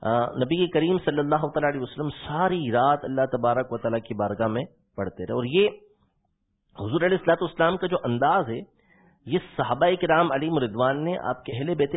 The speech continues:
اطہار نے بھی حاصل کیا۔ آ، موجود ہے سیرت کے اندر کہ سیدتنا عائشہ صدیقہ رضی اللہ تعالی عنہا ایک مرتبہ عبادت کے لیے کھڑی ہوئی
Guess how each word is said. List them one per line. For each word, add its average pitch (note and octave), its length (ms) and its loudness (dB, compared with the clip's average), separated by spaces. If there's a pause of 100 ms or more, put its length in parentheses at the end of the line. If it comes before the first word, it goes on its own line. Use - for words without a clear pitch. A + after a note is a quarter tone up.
اطہار B2+ 360 0
نے D#3+ 160 0
بھی C#3 100 -2
حاصل G2 340 -6
کیا۔ - 280 -20 (560)
آ، A2 280 2
موجود C3 520 2
ہے G3 100 6 (160)
سیرت D3+ 300 2
کے D#3+ 80 0
اندر D3 240 -2
کہ D3 120 -4
سیدتنا C#3+ 460 -4
عائشہ C3+ 420 -2 (680)
صدیقہ D#3+ 400 -2
رضی D3+ 280 2
اللہ D3 420 2
تعالی C#3+ 280 4 (100)
عنہا A2+ 400 -2 (440)
ایک B2+ 220 -2
مرتبہ A2+ 400 -2 (520)
عبادت G#2+ 360 -2
کے C#3 60 -4
لیے C#3 120 -4
کھڑی B2+ 280 -6
ہوئی A#2+ 200 -4